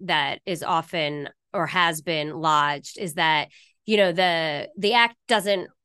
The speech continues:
um, regulate L D Ts because they're not actually introduced into interstate commerce. Um, and the requirement that an,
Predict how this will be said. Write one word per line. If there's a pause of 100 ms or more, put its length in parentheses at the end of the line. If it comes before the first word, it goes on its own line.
(120)
um,
regulate
L
D
Ts
because
they're
not
actually
introduced
into
interstate
commerce. (560)
Um, (180)
and
the
requirement
that
an,